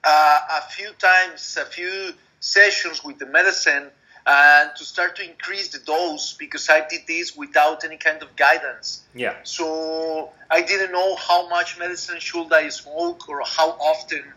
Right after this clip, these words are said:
Speaker 1: uh, but I was following my heart and also the message that I received from the plants. And suddenly the days became weeks,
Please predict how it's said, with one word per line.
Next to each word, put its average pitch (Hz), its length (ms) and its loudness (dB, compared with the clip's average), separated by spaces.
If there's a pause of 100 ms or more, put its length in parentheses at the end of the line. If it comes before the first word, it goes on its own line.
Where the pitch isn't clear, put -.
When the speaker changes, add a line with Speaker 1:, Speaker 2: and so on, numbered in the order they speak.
(600)
Speaker 1:
uh, 156 420 8 (100)
but 165 300 -2 (1120)
I - 80 0
was 196 240 -4
following 160 680 -8 (500)
my 139 140 2
heart 160 540 6 (280)
and 139 340 2
also 170 840 -4 (420)
the 139 100 0
message 196 640 2
that 143 120 2
I 160 160 8
received 165 480 -6
from - 240 -8
the 127 80 -4
plants. - 540 2 (640)
And 170 460 4
suddenly 240 720 -8 (280)
the 156 260 -6
days 190 720 -6
became 170 680 -6 (1200)
weeks, - 600 -6